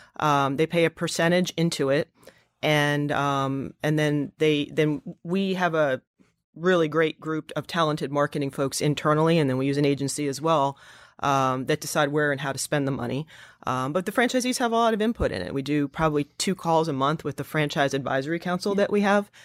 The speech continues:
Speaker 1: and because their money is in this fund, we, they really have a pretty good voice in how we spend it.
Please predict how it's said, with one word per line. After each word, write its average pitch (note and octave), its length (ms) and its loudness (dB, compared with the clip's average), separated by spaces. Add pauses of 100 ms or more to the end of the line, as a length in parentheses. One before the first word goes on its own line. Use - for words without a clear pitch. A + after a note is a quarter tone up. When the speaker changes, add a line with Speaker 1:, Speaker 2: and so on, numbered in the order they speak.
(180)
Speaker 1:
and C#3+ 480 0
because D#3 300 -4
their D#3+ 140 2
money D#3+ 260 0
is D3 100 -4
in D3 100 -4
this - 180 -8
fund, F3+ 460 0 (380)
we, - 260 -4 (200)
they D#3+ 180 0
really E3+ 220 4
have D#3+ 140 -2
a C#3 60 -6
pretty D#3 220 -4
good C3+ 180 -2
voice C#3 320 0
in F#2 80 -6
how C#3+ 140 -6
we - 100 -6
spend B2+ 340 0
it. - 160 -2